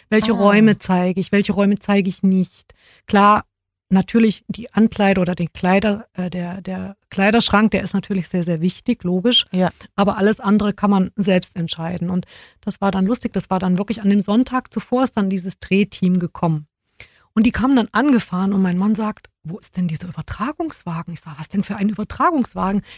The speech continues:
Speaker 1: Die kamen dann mit so einem
Speaker 2: <laughs>
Speaker 1: ganz kleinen Auto angerauscht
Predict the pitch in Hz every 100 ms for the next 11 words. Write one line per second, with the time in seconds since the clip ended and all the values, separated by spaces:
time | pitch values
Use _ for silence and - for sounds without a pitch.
0 | - 220 277 302 277 262 247 330 - 285
1 | 285 294 - 208 277 262 202 196 196 196
2 | 277 359 -